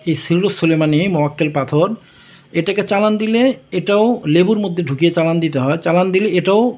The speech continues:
যে কা-, যার উপরে চালান দিবেন তাকে স্বাভাবিক জ্ঞান থেকে সরিয়ে দিয়ে তাকে চালান দিয়ে বের করে নিয়ে আসবে। সে নিজেও জানে না যে সে বের হয়ে চলে আসছে।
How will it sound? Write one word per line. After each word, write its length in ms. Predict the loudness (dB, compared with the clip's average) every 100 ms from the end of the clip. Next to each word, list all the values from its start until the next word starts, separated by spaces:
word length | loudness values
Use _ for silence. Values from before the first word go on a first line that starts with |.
| -10
যে 240 | -2 -2
কা-, 200 | -2 -6 -2
যার 220 | 0 0
উপরে 220 | -2 -4
চালান 340 | -2 0 0
দিবেন 260 | -2 0 0
তাকে 500 | 0 -2 0 0 0 -4 _ _ -20 -20 -20 _
স্বাভাবিক 800 | -6 -2 0 0 0 0 -2 0
জ্ঞান 240 | 0 2
থেকে 260 | 0 -2 -2
সরিয়ে 400 | 0 2 2 0
দিয়ে 240 | 0 0
তাকে 240 | 0 -2 -2
চালান 280 | 0 0 0
দিয়ে 120 | 0
বের 140 | 0
করে 160 | 0 -2
নিয়ে 160 | -2
আসবে। 160 | -4 -8
সে 180 | -2 4
নিজেও 360 | 4 4 2
জানে 260 | 2 0 0
না 200 | 0 -2
যে 100 | -4
সে 140 | -2
বের 140 | 0 2
হয়ে 120 | 0
চলে 240 | 0 0
আসছে। 280 | 0 -4 -12